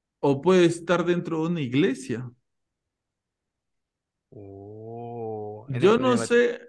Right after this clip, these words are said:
Speaker 2: en el Vaticano.
Speaker 1: yo no sé si ustedes han escuchado, pero hay una historia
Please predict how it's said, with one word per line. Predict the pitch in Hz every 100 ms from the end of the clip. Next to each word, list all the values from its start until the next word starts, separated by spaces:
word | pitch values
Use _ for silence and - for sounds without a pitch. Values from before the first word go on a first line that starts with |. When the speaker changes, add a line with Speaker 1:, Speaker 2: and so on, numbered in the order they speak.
| _
Speaker 2:
en | 147 147
el | 139
Vaticano. | 123 110 104 120 117 98 _ _ _ _
Speaker 1:
yo | 160 135 165
no | 190 226
sé | 214 214 185
si | 185 156
ustedes | 131 147 147 139 139 - -
han | - 120 123
escuchado, | 123 - 139 - 135 117 113 131 240 - _ _ _ _ _ _ _
pero | 131 120 131 127
hay | 120 127 139 135 -
una | 139 131 127
historia | 120 120 127 127 127 127 127 135 -